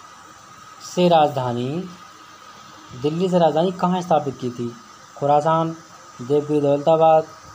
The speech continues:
मदुरई तुगलकाबाद, बीजा जहानाबाद। तो वो जो खा आपका ऑप्शन है ये रट जाएगा। और क्वेश्चन नंबर ट्वेंटी एट है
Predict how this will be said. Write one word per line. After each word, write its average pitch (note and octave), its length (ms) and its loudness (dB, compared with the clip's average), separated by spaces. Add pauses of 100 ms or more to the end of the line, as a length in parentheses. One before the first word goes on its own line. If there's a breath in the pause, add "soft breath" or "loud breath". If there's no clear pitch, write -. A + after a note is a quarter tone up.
(140)
मदुरई C#3 320 -2
तुगलकाबाद, D#3 680 2 (520)
बीजा D3+ 520 0 (640)
जहानाबाद। C3 580 -2 (580)
तो D#3 80 0
वो D3+ 160 -2
जो D#3 120 -4
खा E3 240 -2
आपका E3 540 4
ऑप्शन D#3 300 0
है E3+ 100 0
ये D#3+ 120 0
रट D#3 160 2
जाएगा। E3 480 2 (1600)
और C3+ 300 0
क्वेश्चन D#3 320 -2
नंबर D#3 220 -2
ट्वेंटी D3+ 300 -6
एट E3 260 0
है F3+ 360 2